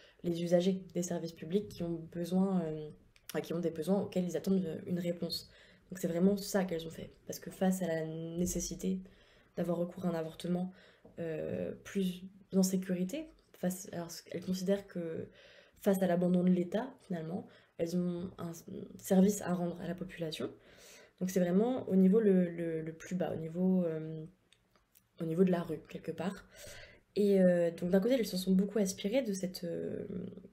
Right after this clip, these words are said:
de cette sociologie de politique au guichet, mais en même temps, euh, quelque part, on retrouve aussi beaucoup de ces militants directement dans les guichets. Comme je, je vous le disais, par exemple, dans les centres de santé sexuelle et reproductive,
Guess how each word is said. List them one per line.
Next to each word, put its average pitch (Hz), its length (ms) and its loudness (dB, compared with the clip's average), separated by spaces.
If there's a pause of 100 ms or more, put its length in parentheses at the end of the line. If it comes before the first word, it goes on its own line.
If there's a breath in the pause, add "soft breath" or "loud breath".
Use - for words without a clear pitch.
(400)
de 175 60 -14
cette - 200 -14
sociologie 180 360 -6
de 180 60 -6
politique 180 360 -4
au 185 60 0
guichet, 180 360 -4 (540 loud breath)
mais 196 100 6
en 190 40 12
même 190 180 10
temps, 277 380 0
euh, 180 520 4
quelque 185 220 0
part, 254 300 0
on 190 120 4
retrouve 220 420 0
aussi 190 220 -2
beaucoup 185 240 -2
de 185 60 -6
ces - 140 -8
militants 240 520 -8
directement 185 640 0
dans 196 180 2
les 190 100 4
guichets. 185 360 -2 (140)
Comme 175 220 -4
je, 160 380 -4
je 170 120 -6
vous 165 120 -8
le 165 60 -8
disais, 160 240 -2
par 170 140 -8
exemple, 180 200 2
dans 175 80 0
les 160 80 -4
centres 190 200 0
de 175 60 0
santé 165 280 -8
sexuelle - 380 -2
et 170 40 0
reproductive, 160 680 -6